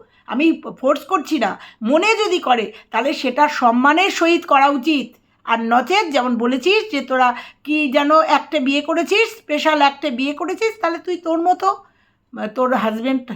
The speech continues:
তোর হাজব্যান্ডের মতো, কোনো প্রবলেম নেই এতে। যেহেতু স্পেশাল একটা বিয়ে করেছিস, করতেই পারিস, থাকতেই পারিস, কোনো প্রবলেম নেই। কিন্তু তুই এগুলো বলবি মুখে, "আমি স্পেশাল একটা বিয়ে করেছি",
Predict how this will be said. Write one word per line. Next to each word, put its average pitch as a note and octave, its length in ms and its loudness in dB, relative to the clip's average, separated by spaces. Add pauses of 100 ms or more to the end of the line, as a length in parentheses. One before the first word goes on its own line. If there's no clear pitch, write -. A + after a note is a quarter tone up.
(140)
তোর A#3 200 -4
হাজব্যান্ডের C#4+ 580 -2
মতো, E4 300 -8 (140)
কোনো D#4+ 240 -4
প্রবলেম F4 420 0
নেই E4+ 240 -4
এতে। - 420 -12 (140)
যেহেতু D4+ 380 -2
স্পেশাল C#4+ 480 -2
একটা C#4+ 280 -2
বিয়ে D4+ 180 -2
করেছিস, D4+ 420 -8 (300)
করতেই D4+ 400 -2
পারিস, E4 320 -2
থাকতেই D4+ 400 -4
পারিস, G3+ 360 -10 (260)
কোনো F#4+ 320 2
প্রবলেম C#4 360 0
নেই। B3+ 180 0
কিন্তু D#4 500 -4 (260)
তুই E4 200 2
এগুলো D#4+ 260 4
বলবি G4 460 4
মুখে, F#4 320 2
"আমি D4+ 200 2
স্পেশাল D#4+ 480 0
একটা F4 280 0
বিয়ে D4+ 240 0
করেছি", D#4 480 -2